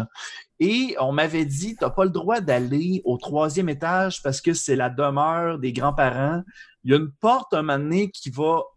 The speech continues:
euh, qui va mener à cet appartement-là, mais je ne savais pas que c'était là. Puis je me rappelle qu'un moment donné, avec mon ami, on avait décidé de jouer à la cachette et je m'étais aventuré dans ce coin-là et je me suis perdu.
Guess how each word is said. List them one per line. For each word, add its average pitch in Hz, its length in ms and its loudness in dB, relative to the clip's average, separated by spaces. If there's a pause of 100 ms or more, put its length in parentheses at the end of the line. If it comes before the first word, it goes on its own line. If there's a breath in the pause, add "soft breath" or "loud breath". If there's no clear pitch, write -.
(320)
euh, 139 380 0 (160)
qui 139 80 -6
va 160 160 2
mener 185 720 0
à 131 80 -2
cet 214 180 -4
appartement-là, 147 840 0 (460 loud breath)
mais 156 140 0
je 160 100 2
ne 160 120 0
savais 208 380 -2
pas 208 280 2 (260)
que 156 60 4
c'était 139 340 0
là. 147 340 0 (600 soft breath)
Puis 262 180 -2
je - 80 -4
me 160 80 2
rappelle 160 240 2
qu'un 180 120 0
moment 135 140 2
donné, 180 120 -2
avec 160 220 -2
mon 139 160 0
ami, 151 240 0
on 160 120 -2
avait 127 200 2
décidé 147 380 -2
de - 120 4
jouer 151 180 -2
à 175 40 2
la 156 80 0
cachette 147 680 -4 (760)
et 214 140 2
je 185 80 0
m'étais 180 200 0
aventuré 180 680 0
dans 151 140 2
ce 139 80 -8
coin-là 143 560 2
et 147 100 0
je 202 160 4
me 156 160 2
suis 208 220 -4 (140)
perdu. 151 600 2